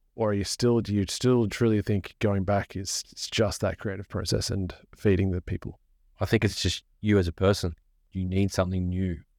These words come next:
Speaker 2: all the time to,
Speaker 1: Yeah, okay.
Speaker 2: to drive you. You know, like, it's like, otherwise you get bored.
Speaker 1: You're, you're there,
Speaker 2: in, in the
Speaker 1: you're
Speaker 2: one
Speaker 1: there
Speaker 2: place.
Speaker 1: at school being read to. <laughs>
Speaker 2: You know what I mean?
Speaker 1: Straight
Speaker 2: It's
Speaker 1: through.
Speaker 2: just like,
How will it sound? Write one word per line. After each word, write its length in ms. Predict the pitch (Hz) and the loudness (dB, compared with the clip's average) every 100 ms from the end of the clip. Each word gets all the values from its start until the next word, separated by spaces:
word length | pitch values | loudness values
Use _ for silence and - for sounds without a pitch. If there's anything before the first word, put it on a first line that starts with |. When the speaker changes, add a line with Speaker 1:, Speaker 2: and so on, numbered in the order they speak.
| 90 | -2
Speaker 2:
all 120 | 85 | -2
the 60 | |
time 340 | 82 90 92 87 | -2 0 0 -2
to, 140 | - 90 | -6 -4
Speaker 1:
Yeah, 80 | 104 | -2
okay. 260 | 92 87 87 | -2 -4 -10
Speaker 2:
to 120 | - | -12
drive 340 | 92 92 92 92 | -2 2 4 4
you. 140 | 85 80 _ _ _ _ - | 0 -4 _ _ _ _ -8
You 80 | 90 | -2
know, 120 | 90 | 0
like, 200 | 87 - | 0 -2
it's 160 | - | -2
like, 260 | 92 90 - - | 2 2 0 -4
otherwise 320 | 95 92 90 | 2 2 2
you 40 | |
get 160 | 87 78 | 0 -2
bored. 320 | 85 92 92 - _ | 0 0 0 -4 _
Speaker 1:
You're, 180 | 98 98 | -8 -6
you're 120 | 110 110 | -2 0
there, 200 | 117 113 98 | 2 0 -2
Speaker 2:
in, 20 | |
in 120 | 95 | -4
the 60 | 98 | 0
Speaker 1:
you're 100 | 113 | 2
Speaker 2:
one 80 | 123 | 4
Speaker 1:
there 140 | 117 | 2
Speaker 2:
place. 140 | 101 | 2
Speaker 1:
at 40 | 92 | -2
school 240 | - 110 | 0 0
being 260 | 98 107 104 _ - | 0 -2 -2 _ -6
read 200 | 107 104 | -4 -2
to. 240 | 107 101 110 | 0 0 0
<laughs> 60 | - | -2
Speaker 2:
You 260 | 104 107 | -6 -2
know 100 | 104 | -2
what 80 | 92 | 0
I 40 | |
mean? 140 | 92 135 | 0 0
Speaker 1:
Straight 220 | 175 117 | 2 0
Speaker 2:
It's 100 | - | 2
Speaker 1:
through. 220 | 127 101 | 0 0
Speaker 2:
just 40 | 101 | 0
like, 360 | 98 92 - | -4 -4 -8